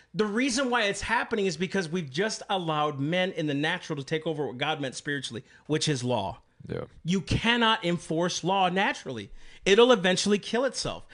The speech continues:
Speaker 1: And I believe this totally with my whole heart, dude. And I'm speaking, and I don't care if you're mad at me or not.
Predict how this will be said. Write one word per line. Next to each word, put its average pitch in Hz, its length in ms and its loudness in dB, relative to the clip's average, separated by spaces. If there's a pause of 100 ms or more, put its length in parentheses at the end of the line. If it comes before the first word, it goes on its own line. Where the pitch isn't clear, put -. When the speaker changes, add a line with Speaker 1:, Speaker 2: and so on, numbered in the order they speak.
(280)
Speaker 1:
And 175 100 6
I 247 80 6
believe 226 340 4
this 190 200 2
totally 180 400 2
with 147 160 -2
my 127 120 2
whole 156 200 2
heart, 143 260 -2
dude. 127 240 -2 (100)
And 131 120 -2
I'm 123 100 0
speaking, 208 460 -2
and 156 100 -2
I 147 100 -4
don't 135 160 -6
care 202 240 -4
if 202 120 -8
you're 165 80 -4
mad 170 160 0
at 151 60 -8
me 156 100 -4
or 147 60 -2
not. 131 180 -4